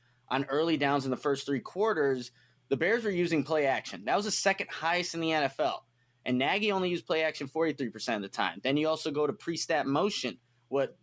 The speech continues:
Lazor liked to use, forty-two percent usage for, for Lazor. Nagy was only thirty-five percent u-,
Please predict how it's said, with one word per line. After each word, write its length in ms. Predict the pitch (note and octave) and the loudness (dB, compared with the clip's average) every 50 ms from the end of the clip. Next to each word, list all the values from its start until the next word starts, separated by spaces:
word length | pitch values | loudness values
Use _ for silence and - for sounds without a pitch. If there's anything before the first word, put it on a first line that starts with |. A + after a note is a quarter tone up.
| - | -6
Lazor 440 | A#2+ B2+ C#3 D3 D#3+ E3 D#3+ E3+ D3 | -2 0 2 2 2 2 2 2 2
liked 240 | B2+ B2 A#2+ A2+ - | 2 2 0 -2 -6
to 100 | - A#2+ | -4 -2
use, 320 | A#2 A2+ G#2+ G#2+ G#2 - - _ _ _ _ _ _ - | -2 0 -2 -2 -4 -8 -14 _ _ _ _ _ _ -6
forty-two 600 | - D#3+ F3 F3+ E3+ - - - - G#3+ G#3+ G#3+ | -2 0 2 2 2 0 -2 -4 -2 0 0 0
percent 380 | - E3 - - F3+ D#3+ B2+ F2 | 0 0 0 2 2 2 2 2
usage 480 | B2 C3 B2+ - - C#3 C3 A2+ - | 0 0 0 2 2 2 2 2 0
for, 360 | - - C3+ B2+ B2 A#2+ - - | -2 0 0 2 2 0 -2 -4
for 100 | - C3 | -4 -2
Lazor. 640 | A#2 B2+ D#3+ F#3+ G3+ G3 D3 C#3 C3+ B2+ A#2+ A2+ - _ _ _ _ _ _ _ _ _ - | 0 0 2 2 2 0 0 0 0 0 0 -4 -6 _ _ _ _ _ _ _ _ _ -6
Nagy 720 | A#2 B2+ C#3 D#3 F3+ G3+ G3+ D#3+ C#3+ C3 B2+ B2 A#2 - _ - | -2 0 2 2 2 2 0 2 0 0 0 0 -2 -6 _ -4
was 160 | B2+ C3 C3+ | -2 0 2
only 160 | C3+ C3 B2 | 2 0 0
thirty-five 540 | - - C#3+ C#3 C3+ - - E3 F3+ F3+ - | 0 0 0 0 0 0 0 0 0 0 -4
percent 280 | D3 B2+ - - F#2+ | -4 -4 -2 -2 -2
u-, 280 | A2+ A#2 A2+ G#2 G2 | 0 -2 -2 -2 -4